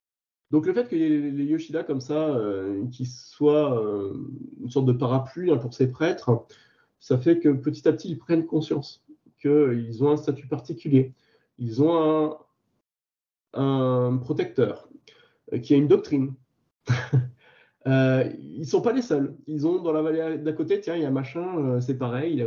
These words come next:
il est aussi, euh, euh, patenté par les Yoshida, et cetera, et cetera. Et donc, ils, ils prennent conscience de l'existence d'un réseau qui, dont certains avaient conscience, hein, parce que souvent, pour, euh, pour, euh,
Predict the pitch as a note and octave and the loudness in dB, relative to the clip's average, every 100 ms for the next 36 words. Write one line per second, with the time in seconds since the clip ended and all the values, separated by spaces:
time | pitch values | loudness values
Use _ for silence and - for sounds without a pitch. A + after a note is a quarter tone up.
0 | A2+ A2 - C3 B2 A#2+ D#3 D#3+ C3+ A#2 | -4 -6 -4 -2 -2 -4 0 2 4 2
1 | A2+ - - _ _ - - A2+ A2 A2 | 0 -6 -20 _ _ -6 -4 -2 -2 -4
2 | - B2+ B2+ B2 C3+ D3+ C3 A2+ A#2 A#2+ | -2 -2 0 0 2 0 2 0 0 -4
3 | B2 A#2+ A2 C3 B2+ - - A#2+ B2 - | -2 -2 -2 -4 -4 -4 0 2 2 0
4 | - G#2+ B2+ - _ _ _ - B2 E3 | -4 -2 -2 -6 _ _ _ 0 2 4
5 | C#3+ B2+ C3+ B2+ D#3+ F3 D#3 D#3+ D#3 C3+ | 2 -2 -4 0 0 0 -4 -2 -2 -2
6 | B2+ D#3+ E3 C#3 C3 B2 B2 D#3+ - _ | -2 -4 -4 -2 0 0 0 -2 -4 _
7 | _ _ - F#3 G3 G3 F#3+ F#3+ F#3 F#3 | _ _ -6 -2 0 -2 -2 -4 -4 -4
8 | F3+ E3+ D3+ C3+ D3 - D#3+ G3+ G3 F3+ | -6 -8 -8 -2 0 0 -2 2 2 2
9 | E3+ G3 G3 C#3 C3+ B2+ C3+ - - D3 | -2 -2 -4 -4 -4 -8 -12 -14 -4 4
10 | D#3+ D#3+ A#2+ A#2 A2+ - _ _ - A#2+ | 4 4 0 2 0 -6 _ _ 2 2
11 | - - - - - G#2 | 2 -10 -10 -8 -6 -6